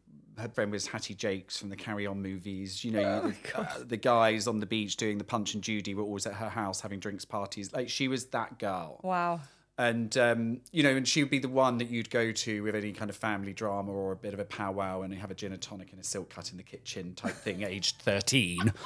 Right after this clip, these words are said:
Speaker 1: You know, it was that kind of thing. And then
Speaker 2: Oh, I wanna
Speaker 1: Mummy would just
Speaker 2: come.
Speaker 1: host, like, always remember the house just being full of people. So often on a Sunday, you would have between fifteen to twenty people for lunch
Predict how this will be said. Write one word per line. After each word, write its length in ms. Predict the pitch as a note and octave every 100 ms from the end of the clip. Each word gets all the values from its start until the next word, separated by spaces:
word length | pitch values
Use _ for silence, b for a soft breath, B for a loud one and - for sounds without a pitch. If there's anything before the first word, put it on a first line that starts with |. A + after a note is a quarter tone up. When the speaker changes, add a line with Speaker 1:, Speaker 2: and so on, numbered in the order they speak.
| B B B B -
Speaker 1:
You 120 | C#3+
know, 220 | C#3 C3+ C#3+
it 140 | D#3+
was 180 | E3 D3+
that 280 | F3 E3 -
kind 120 | E3+
of 80 | D3+
thing. 100 | D#3+
And 140 | -
then 80 | E3+
Speaker 2:
Oh, 40 |
I 40 | A#4+
wanna 60 | -
Speaker 1:
Mummy 160 | - -
would 180 | - -
just 160 | B4
Speaker 2:
come. 140 | F#4+ C#4+
Speaker 1:
host, 580 | G#3 C#3+ - - - - _
like, 240 | C#3+ C3 - _ _
always 420 | F3 E3+ F3 D#3
remember 280 | D3+ C3 A#2
the 80 | A#2
house 360 | A#2+ A2+ G#2+ -
just 160 | -
being 180 | A#2+ A2
full 520 | - - C3+ B2 A2+
of 200 | A#2 A#2+
people. 440 | - G2 - - -
So 380 | - A#2+ G#2+ A2 - -
often 360 | C3 - C3 A#2
on 140 | A2
a 40 |
Sunday, 520 | G#2+ - C#3 C3 C3 A#2+
you 200 | A2+ A2
would 160 | A2
have 340 | - A2 G#2 G2
between 380 | G#2 - G2+ F#2+
fifteen 480 | A#2 G#2+ - G#2 G2
to 60 |
twenty 280 | - G2 -
people 260 | G2+ F#2 G2
for 80 | G#2
lunch 320 | G2+ F2+ -